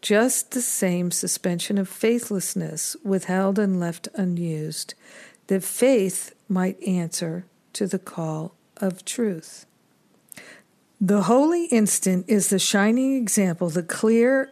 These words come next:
and unequivocal demonstration of the meaning of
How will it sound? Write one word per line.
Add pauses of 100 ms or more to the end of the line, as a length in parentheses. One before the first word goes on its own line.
and
unequivocal (640)
demonstration (160)
of
the
meaning
of